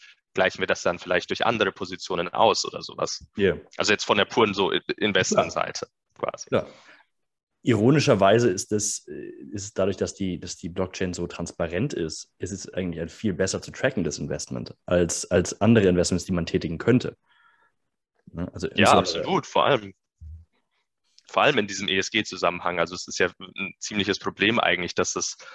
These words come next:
Speaker 1: gar nicht mal so leicht ist, bei allen anderen Investments überhaupt zu wissen, was ist <laughs> eigentlich mein E-S-G-Profil von dieser Aktie oder dieser Anleihe oder whatever. Aber bei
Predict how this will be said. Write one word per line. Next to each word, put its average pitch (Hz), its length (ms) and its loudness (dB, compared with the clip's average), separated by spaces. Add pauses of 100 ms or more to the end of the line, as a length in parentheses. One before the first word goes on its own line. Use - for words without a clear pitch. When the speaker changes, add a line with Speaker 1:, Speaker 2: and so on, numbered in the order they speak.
(340)
Speaker 1:
gar 98 140 2
nicht 107 140 -2
mal 101 120 4
so 98 100 0
leicht 95 540 2
ist, - 180 -2
bei 87 180 2
allen 90 240 4
anderen 113 300 0
Investments - 720 -4
überhaupt - 300 0
zu 90 160 -6
wissen, 90 320 -2 (300)
was 95 200 0
ist 101 100 0
<laughs> - 280 2
eigentlich 113 360 2
mein 95 320 2
E-S-G-Profil 92 1600 -2
von 87 280 0
dieser 92 340 0
Aktie 87 400 0
oder 87 160 2
dieser - 320 0
Anleihe 87 480 -2
oder 87 200 -4
whatever. 90 400 0
Aber 87 140 2
bei 90 220 -2